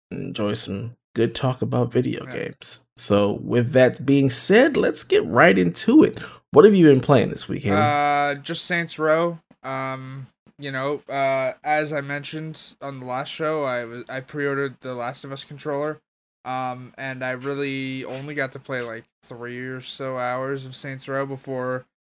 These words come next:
Speaker 2: my glorious rose gold controller, uh, died. Uh, like, like, it works, but the joystick on the right side just freaks out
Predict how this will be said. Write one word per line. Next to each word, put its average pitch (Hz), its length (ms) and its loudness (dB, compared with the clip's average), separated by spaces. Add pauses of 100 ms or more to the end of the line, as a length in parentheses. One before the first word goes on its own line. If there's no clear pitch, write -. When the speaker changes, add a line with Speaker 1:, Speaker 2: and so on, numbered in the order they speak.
(180)
Speaker 2:
my 123 560 -6
glorious 165 720 0
rose 151 340 0
gold 156 320 0
controller, 160 880 0
uh, 127 440 -4
died. 156 420 0 (240)
Uh, 120 340 -6
like, 135 160 -10 (100)
like, 143 220 -8
it 135 140 -6
works, 139 460 -8
but 131 220 -8
the 131 80 -10
joystick 135 680 -8
on 139 220 -8
the 127 180 -8
right 127 280 -8
side 143 460 -4
just - 300 -14 (720)
freaks 151 360 -6
out 143 260 -2